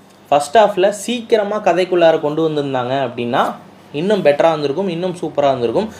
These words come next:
First ஹாஃப்ல கொஞ்சம் லேட்டா கதைக்குள்ளார வந்தது ஒரு நெகட்டிவா நான் பார்க்குறேன். So, அதே மாதிரி இந்த ஒரு படம் வந்து பாத்தீங்கன்னா,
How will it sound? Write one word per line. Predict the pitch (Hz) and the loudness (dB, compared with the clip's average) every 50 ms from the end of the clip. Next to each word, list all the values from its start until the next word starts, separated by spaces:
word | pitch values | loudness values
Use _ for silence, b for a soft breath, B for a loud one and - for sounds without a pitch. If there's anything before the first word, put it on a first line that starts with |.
| B B B B | B B B B
First | - 160 - - - | 0 0 2 4 4
ஹாஃப்ல | 226 202 196 196 214 214 214 | 4 4 4 2 0 0 0
கொஞ்சம் | - 180 190 208 214 208 196 175 | -2 -4 -2 0 0 0 2 2
லேட்டா | 165 175 180 180 - 202 214 214 214 | 2 2 2 2 2 2 2 2 2
கதைக்குள்ளார | 170 156 160 165 165 160 160 156 151 | 2 2 2 0 0 0 0 0 0
வந்தது | 147 139 139 139 131 127 170 254 277 B B B B B - | 0 -2 -2 -4 -2 0 0 -2 -2 B B B B B -4
ஒரு | - 135 131 | -4 -2 -2
நெகட்டிவா | 131 135 135 143 147 143 147 147 | 0 -2 -2 0 0 2 2 2
நான் | 147 139 131 - | 2 0 0 2
பார்க்குறேன். | - 113 113 113 120 - - - - - - - - - - - - - - - - | 2 2 2 2 -2 -4 -4 -10 -18 -20 -20 -20 -20 -20 -20 -20 -20 -20 -20 -20 -18
So, | - - 143 120 | -6 -2 0 0
அதே | 110 123 156 170 | 2 2 0 0
மாதிரி | 170 165 156 151 160 165 | 0 0 0 0 0 0
இந்த | 156 151 165 190 202 | 0 0 2 4 6
ஒரு | 190 175 156 | 6 6 4
படம் | - 147 143 147 160 170 | 4 4 4 4 2 0
வந்து | 160 156 156 151 143 | -2 -4 -4 -2 -2
பாத்தீங்கன்னா, | 143 131 131 123 120 120 131 160 175 | -2 -2 -2 -4 -4 -4 -4 -4 -4